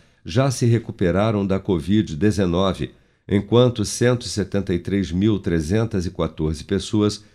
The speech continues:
ou zero vírgula oito por cento dos contaminados, seguem internadas ou em acompanhamento em todo o país. Somente de sábado para domingo foram reportados pelas secretarias estaduais de saúde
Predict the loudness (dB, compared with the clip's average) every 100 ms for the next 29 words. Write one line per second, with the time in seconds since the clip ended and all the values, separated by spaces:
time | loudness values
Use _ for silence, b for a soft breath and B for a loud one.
0 | b 0 0 2 0 0 0 0 2 2
1 | 2 2 0 -4 -4 0 -2 -2 -4 -10
2 | -6 -4 -2 -2 0 0 -2 -4 -12 b
3 | b 0 2 2 2 0 0 0 0 0
4 | 0 -2 0 0 0 -2 -6 -2 0 2
5 | 2 2 2 -2 -2 0 2 2 0 -2
6 | -2 -4 -12 _ _ _ _ _ 0 2
7 | 4 2 0 -4 -6 -6 -4 0 0 -2
8 | -4 -2 0 2 2 2 0 0 0 0
9 | -2 -4 0 0 0 -4 -2 0 0 -4
10 | -4 -4 -2 0 0 0 -2 0 -2 0
11 | -2 -2 -4 -2 2 2 2 -2